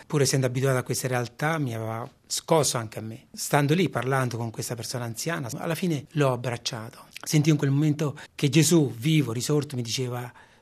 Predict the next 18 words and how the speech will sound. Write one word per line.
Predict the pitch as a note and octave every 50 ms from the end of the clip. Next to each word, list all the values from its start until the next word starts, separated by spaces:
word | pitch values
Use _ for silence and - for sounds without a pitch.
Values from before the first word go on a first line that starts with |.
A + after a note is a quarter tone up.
| _ _
"Sono | - - - C3+ A#2+ A#2
io." | B2+ A#2 - - - _ _ _ - -
La | D#3 C#3+ C#3
presenza | C#3 D#3+ D3+ C#3+ D3 - E3+ F3+ F#3 F3+ E3 - - E3 D#3+ D#3+ D3+ - -
di | _ - D3 D3
Gesù | C3 C#3 B2+ C#3 D#3+ D#3+ D#3+ D#3+ - -
nei | D3+ B2+ A#2+ A2+
poveri. | - A2+ - - - - - - _
E | - - C#3
diventano | B2+ F3 F3+ F3+ E3+ D#3 - D#3 C#3+
questi | D3 D#3 C#3 - - D3
segni | A#2+ - - F3+ F3+ F3 F3 F3+ F3+ F#3 F#3 F#3 F#3+ F#3 D3
per | - C#3+ C#3 C3+
poter | C#3 C#3 C3 C#3+ D3 C#3 C#3 C#3 C3 - - - - -
ricominciare | F3 D#3+ D3+ C3+ D3+ D3+ C#3+ C3 - - A2+ G#2+ G#2+
il | G#2+
giorno | G#2+ - B2+ A#2 A2+
dopo, | A2+ C3 C3 B2+ - - C3 B2+ B2